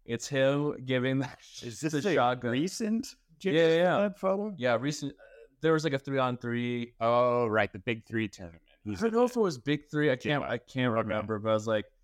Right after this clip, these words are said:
Speaker 1: "This needs to, put this in the Basketball Hall of Fame." Put that. <laughs>
Speaker 2: I think Vivek shaka with Doncic should be in the Hall of
Speaker 1: Oh,
Speaker 2: Fame.
Speaker 1: I would, God, we need to, we need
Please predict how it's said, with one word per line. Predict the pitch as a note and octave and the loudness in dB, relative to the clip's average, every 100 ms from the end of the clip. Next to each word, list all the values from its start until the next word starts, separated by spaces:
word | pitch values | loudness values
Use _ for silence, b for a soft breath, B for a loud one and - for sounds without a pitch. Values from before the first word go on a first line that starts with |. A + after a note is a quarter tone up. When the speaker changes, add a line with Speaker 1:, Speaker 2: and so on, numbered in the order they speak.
| _ _ _ | _ _ _
Speaker 1:
"This | A#2 C3 - - - - _ _ _ _ A#2 | -2 -2 -4 -12 -14 -18 _ _ _ _ -4
needs | A#2+ A#2 - | -4 -4 -6
to, | - - - | -8 -8 -8
put | - D3 | -4 -2
this | C#3 - | -2 -2
in | A#2+ | -2
the | |
Basketball | F#2+ G2 G2 F#2+ | 0 0 0 -4
Hall | F2 E2 | -2 -4
of | D#2+ | -6
Fame." | E2 E2 E2 - | -10 -10 -10 -16
Put | - D3+ | -6 -2
that. | D3+ C3 B2+ - - _ _ _ _ | 2 2 2 -2 -10 _ _ _ _
<laughs> | - - _ - _ - F3+ | -20 -20 _ -20 _ -8 0
Speaker 2:
I | C3+ E3+ | 4 4
think | A3+ D#4+ D#4 | 4 4 4
Vivek | D3+ C#3 A2 A#2 A#2+ - _ _ - | 4 2 2 0 0 -8 _ _ -16
shaka | - A2 G#2+ A#2+ G2 | 0 2 2 0 -2
with | F#2 A2 G2+ G2+ - | -2 -4 -2 -8 -4
Doncic | F#2+ G2 G2 F2+ D#2+ | 0 0 0 -4 -6
should | - F2 E2+ | -8 -12 -8
be | F#2 E2+ | -6 -6
in | E2 | -6
the | D#2+ | -10
Hall | D#2+ E2+ | -10 -12
of | - | -12
Speaker 1:
Oh, | - | -10
Speaker 2:
Fame. | F2+ | 0
Speaker 1:
I | A#2 | 2
would, | B2+ C3 C3 - - | 2 0 -4 -8 -8
God, | A2+ A2 G2+ | -4 -2 -2
we | |
need | G#2 G2 | -2 -2
to, | G2 - G#2+ | -4 -6 -6
we | G#2+ | -4
need | G#2+ A2 A2 A2 G#2+ G2 | -2 -2 -2 -2 -4 -6